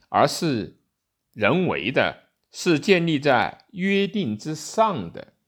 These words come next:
在卢梭之前，对于政治社会的建立，大体有如下的论点。一种是以权力的自然来源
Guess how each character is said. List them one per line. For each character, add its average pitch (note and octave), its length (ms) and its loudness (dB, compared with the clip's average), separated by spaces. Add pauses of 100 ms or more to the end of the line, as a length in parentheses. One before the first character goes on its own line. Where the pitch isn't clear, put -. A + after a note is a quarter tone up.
(4000)
在 D3 200 6
卢 A#2 200 0
梭 D3+ 200 -2
之 D#3 140 -6
前， E2 440 -10 (180)
对 D#3+ 160 4
于 D#3+ 240 0
政 F#3 360 0
治 C3+ 280 -4
社 B2+ 260 0
会 A#2 160 -2
的 D#2+ 100 -6
建 G#2+ 320 -2
立， F#2+ 360 -10 (120)
大 F3+ 160 2
体 A2+ 260 -2
有 E2 420 -6
如 A2+ 420 -4
下 F#3 340 2
的 D#2 220 -6
论 G#2 340 -4
点。 C#2+ 340 -14 (1000)
一 B3+ 180 6
种 D3 220 0
是 D#3+ 240 0
以 G2+ 160 -2
权 A2+ 440 -2
力 G#3+ 120 0
的 A2 120 2
自 - 220 -6
然 A2 220 0
来 F#2 160 0
源 D2+ 480 -4